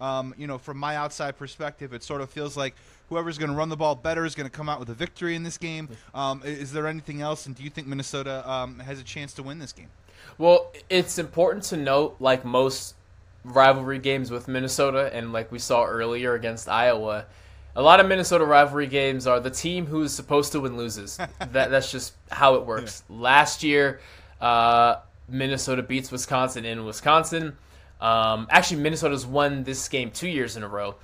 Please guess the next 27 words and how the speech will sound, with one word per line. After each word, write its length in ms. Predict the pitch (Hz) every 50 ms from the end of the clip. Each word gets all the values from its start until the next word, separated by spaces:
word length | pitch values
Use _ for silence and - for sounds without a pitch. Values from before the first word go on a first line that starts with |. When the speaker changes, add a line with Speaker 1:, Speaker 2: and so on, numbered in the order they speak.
| - - - - - - - - - - - - - - - 113 -
Speaker 2:
But 360 | 160 156 147 143 143 143 - -
the 120 | 123 120 143
twenty 600 | 135 - - - 170 165 160 156 147 143 143 143
nineteen 540 | 143 143 139 151 156 - - 190 202 226 220
year, 300 | 170 127 110 101 107 107 -
where 320 | - 117 127 131 131 131 131
if 160 | 127 127 131
Minnesota 420 | 139 143 143 139 143 151 139 139
beats 240 | 123 139 143 139 -
Wisconsin, 460 | 135 131 - - 151 147 143 - 147
they 100 | 147 143
go 140 | 135 143 143
to 80 | 143 139
the 60 | 131
Big 200 | - 156 156 -
Ten 140 | 170 160 165
Championship. 760 | - 185 190 202 180 180 147 131 - - 143 127 117 - - - - - - _ _ -
That 280 | 139 - 131 127 156
was 140 | 156 147 -
the 100 | 160 165
eleven 540 | 143 143 135 143 160 175 170 175 170 156 143
win 340 | 156 190 190 185 165 151 151
Min-, 200 | 160 170 175 170
<laughs> 60 | - -
Minnesota 360 | 208 - - - 208 208 196
team, 360 | - - - 254 254 226 220
and 160 | 220 208 185